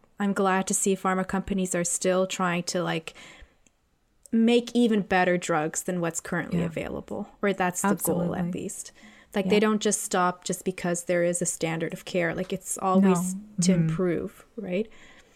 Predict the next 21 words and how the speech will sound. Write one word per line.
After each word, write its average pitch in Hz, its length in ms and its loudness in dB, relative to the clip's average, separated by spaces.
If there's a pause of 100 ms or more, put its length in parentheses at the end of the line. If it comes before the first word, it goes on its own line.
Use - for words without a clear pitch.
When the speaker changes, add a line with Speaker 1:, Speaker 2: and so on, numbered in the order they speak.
(240)
Speaker 2:
Mm-hmm. 170 580 -8
Speaker 1:
And 233 120 4
I 226 80 4
wanted 240 320 2
to - 120 -2
ask 214 360 0
you 196 80 0
for 196 200 0
H 220 260 2
C - 200 -2
C, 196 420 0
it, 175 180 -2
it 214 160 2
is, 240 320 4
you 202 180 0
mentioned, 196 440 0
the 202 60 0
most 196 280 0
common 196 380 2
type 196 520 -2
of 185 340 -4